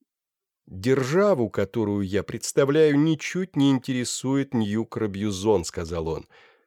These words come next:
«Совершенно не интересует». По водочному мостику она перешла с черной метки,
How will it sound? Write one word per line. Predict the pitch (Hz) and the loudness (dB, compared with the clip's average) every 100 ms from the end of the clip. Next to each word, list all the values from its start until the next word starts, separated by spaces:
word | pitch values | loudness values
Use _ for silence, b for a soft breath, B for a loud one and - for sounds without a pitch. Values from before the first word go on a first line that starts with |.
| b b _ | b b _
«Совершенно | - 214 185 160 - - 110 92 87 85 82 113 | 0 2 2 0 -4 0 2 2 2 -4 -6 -4
не | 95 92 | -2 -2
интересует». | 90 - 82 - - - - _ _ _ _ _ _ _ _ _ _ _ _ _ _ _ | -6 -8 -10 -10 -12 -16 -20 _ _ _ _ _ _ _ _ _ _ _ _ _ _ _
По | 101 | -2
водочному | 95 120 95 - 101 101 131 | 0 0 -2 -6 -4 -2 0
мостику | 170 - 127 - 120 120 | -2 -2 -6 -6 2 4
она | 135 151 | 4 2
перешла | 139 127 - 131 113 | 0 -2 -2 0 0
с | - | 0
черной | - 123 104 107 127 | -4 0 2 2 2
метки, | 160 175 - 90 78 | 2 0 -4 -10 -10